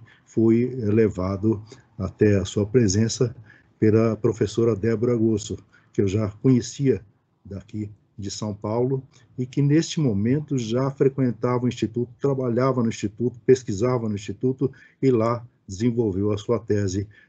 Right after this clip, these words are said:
de doutorado, eh, na, se não me falha a memória, na Universidade de Münster, na Alemanha. Eh, agradeço muito todas as suas atenções durante todos esses tempos que estive, eh, em Hamburgo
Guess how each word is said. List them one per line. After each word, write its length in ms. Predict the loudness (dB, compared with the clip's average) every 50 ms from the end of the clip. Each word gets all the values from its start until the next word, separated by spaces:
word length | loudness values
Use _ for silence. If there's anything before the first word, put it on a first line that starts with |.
| _ -8
de 140 | -6 -4
doutorado, 800 | -2 2 2 2 2 2 -2 -2 -2 -4 -4 -2 -2 -4 -4 -6 -8 _ -20 _ _ _ -8
eh, 280 | -6 -4 -4 -4 -4 -6 -8 -10 -4
na, 540 | -2 0 0 2 2 0 0 -2 -4 -6 -8 _ _ _
se 220 | -12 -6 -2 0
não 100 | 2 2
me 80 | 2 0
falha 260 | 0 0 2 2 2
a 20 |
memória, 360 | 2 4 2 2 2 2 2
na 100 | 2 2
Universidade 1000 | 2 0 0 0 -2 0 0 0 -2 -2 0 2 2 2 2 2 0 0 2 2
de 60 | 2 4
Münster, 580 | 4 6 4 4 2 2 -2 -2 -2 -4 -8 _ _ _ _ _ _ _ -6
na 420 | -4 -2 0 0 0 -2 -4 -6 -6 -2
Alemanha. 680 | 0 2 2 2 2 0 0 -2 -2 -2 -4 -6 -8 _ -18 -20 -20 -20 -20 -20 _ 0
Eh, 300 | 0 2 2 2 0 -2 -6 -12 _ _ _ _ _ _ -2
agradeço 600 | 0 4 4 6 4 6 4 4 4 2 0 -4
muito 380 | -2 0 0 0 0 -2 -6 -8
todas 320 | -2 2 2 4 4 2
as 60 | -2 -2
suas 220 | -2 -2 -2 -2
atenções 840 | -4 -6 -6 -8 -8 -8 -8 -8 -8 -6 -6 -6 -6 -8 -10 -14 _ _ _ _ _ -12
durante 380 | -6 -4 -4 -4 -4 -6 -8 -10
todos 320 | -6 -4 -4 -4 -4 -6
esses 180 | -6 -8 -10 -8
tempos 320 | -4 -4 -4 -4 -6 -8
que 120 | -6 -6 -6
estive, 560 | -6 -6 -4 -2 -2 0 0 0 -2 -4 -6 -8 -20 _ _ _ _ _ _ -6
eh, 340 | -4 -2 -2 -2 -2 -4 -4
em 160 | -2 0 0 0
Hamburgo 580 | 0 0 2 4 4 4 4 4 2 -2 -4